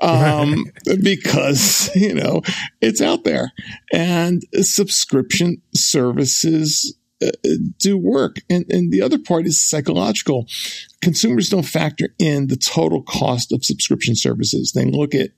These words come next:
Speaker 1: I don't get, you know, MoviePass is like, okay, that's, you know, ten dollars a month. And I look at Xboxes, well, that's ten dollars a month.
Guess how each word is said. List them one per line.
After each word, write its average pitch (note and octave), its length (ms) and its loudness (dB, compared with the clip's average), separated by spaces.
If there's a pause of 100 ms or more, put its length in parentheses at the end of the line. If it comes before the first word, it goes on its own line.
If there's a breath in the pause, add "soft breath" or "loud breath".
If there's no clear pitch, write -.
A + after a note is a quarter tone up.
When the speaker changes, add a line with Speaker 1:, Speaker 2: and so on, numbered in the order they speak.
(100)
Speaker 1:
I B2+ 80 0
don't A#2 140 -2
get, - 420 -4 (120)
you C#3+ 200 0
know, A2 80 0
MoviePass A2 500 -2
is B2 140 -2
like, A2+ 140 -4
okay, A#2 280 0
that's, - 300 -2
you A2 160 2
know, G#2+ 80 -2 (380)
ten B2+ 160 0
dollars A#2 280 -2
a A#2+ 40 0
month. A2+ 260 -2 (480 loud breath)
And C#3+ 340 2
I B2+ 120 0
look B2 300 -2
at C#3 80 2
Xboxes, A#2 680 -2
well, A#2+ 140 0
that's A#2+ 240 -2
ten G#2+ 160 0
dollars G#2+ 320 -2
a G#2+ 40 2
month. A2 300 0